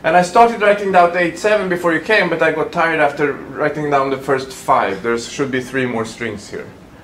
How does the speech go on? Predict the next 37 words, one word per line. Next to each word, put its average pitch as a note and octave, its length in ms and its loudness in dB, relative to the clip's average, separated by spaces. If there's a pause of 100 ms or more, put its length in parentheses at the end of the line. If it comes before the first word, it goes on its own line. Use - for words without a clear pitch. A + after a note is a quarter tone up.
(1800)
All C#3+ 80 2
right, E3+ 180 0
so G3 80 -2
these A#3 240 0
are A3 140 6
the G3+ 100 2
linear F#3+ 340 4
functions, A3+ 680 0
and F3+ 340 -2 (160)
each G3+ 160 -4
string F#3+ 320 0
is E3 100 -2
given E3 240 2
by D#3+ 140 2
an E3 80 -2
input. F#3+ 500 0 (500)
So D#3+ 100 -8
these, E3 380 -2
you D#3 100 -2
should D#3 240 -8
take D#3 220 0
the D3+ 80 -2
product D#3+ 420 0
of C#3 80 0
the C3+ 80 2
corresponding C3+ 680 -2
bits. F3 420 -4 (1400)
So B2 100 -10
you C3+ 60 -2
have C#3 200 0
seven F3+ 720 2 (840)
non-trivial D3 720 -2 (720)
linear C#3 300 0
functions F3+ 440 0
of D3 100 -8
three F3 180 -4
inputs. C#4+ 400 -8